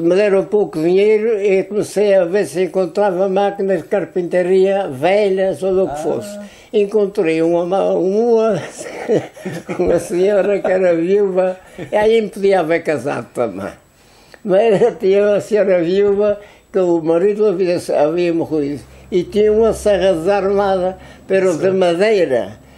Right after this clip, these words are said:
Speaker 1: A, a, o, a circunferência da serra era como se fossem as combotas de uma carroça
Speaker 2: Uma
Speaker 1: de,
Speaker 2: carroça,
Speaker 1: de
Speaker 2: sei. Ah.
Speaker 1: Bom, isso não me fazia mal, porque eu meti tudo à minha maneira.
Speaker 2: E montou um negócio por sua conta, foi?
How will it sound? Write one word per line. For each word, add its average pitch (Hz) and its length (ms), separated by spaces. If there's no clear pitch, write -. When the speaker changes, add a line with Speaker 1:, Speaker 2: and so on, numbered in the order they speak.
Speaker 1:
A, 143 340
a, 131 580
o, 120 720
a 135 100
circunferência 170 880
da 208 160
serra 160 600
era 185 320
como 190 420
se - 60
fossem 208 320
as 190 140
combotas 214 680
de 208 160
uma 202 300
carroça 196 500
Speaker 2:
Uma 196 120
Speaker 1:
de, 180 40
Speaker 2:
carroça, 196 480
Speaker 1:
de 185 60
Speaker 2:
sei. 156 520
Ah. 180 420
Speaker 1:
Bom, 127 300
isso 202 580
não 175 200
me 180 120
fazia 196 480
mal, 196 320
porque - 200
eu 160 100
meti 160 360
tudo 185 340
à 170 120
minha 175 240
maneira. 220 680
Speaker 2:
E 180 100
montou 208 360
um 202 40
negócio 196 280
por - 60
sua 214 160
conta, 143 320
foi? 190 320